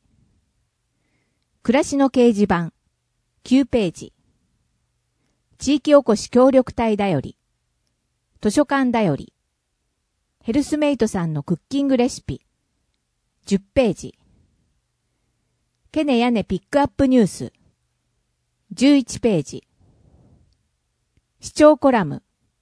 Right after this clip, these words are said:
マイクラスルーム。十二ページ。一歳になりました。広報壱岐に広告を掲載しませんか？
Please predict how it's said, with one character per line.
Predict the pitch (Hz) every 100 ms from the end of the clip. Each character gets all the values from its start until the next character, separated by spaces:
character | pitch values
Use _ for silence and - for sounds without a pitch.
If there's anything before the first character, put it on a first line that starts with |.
| _ _ _ _
マ | 214 254
イ | 294
ク | 240
ラ | 269
ス | - 254
ル | 240
ー |
ム。 | 151 127 _ _ _ _ _ _ _ _ -
十 | 185 277
二 | 247 233
ペ | 247 170
ー |
ジ。 | - - _ _ _ _ _ _ _ _ _ _ _ _ _ _ _ _ _ _ _ -
一 | 294
歳 | - 302 269
に | 214
な | 175
り | 175 214
ま | 202
し | -
た。 | - 135 _ _ _ _ _ _ _ -
広 | 320 330
報 | 269 214
壱 | 196
岐 | 233 208
に | 156 143 _ -
広 | 285 302
告 | 269 262 226
を | -
掲 | - 254
載 | - 254
し | 247 233
ま | 247
せ | - 196
ん |
か？ | - 160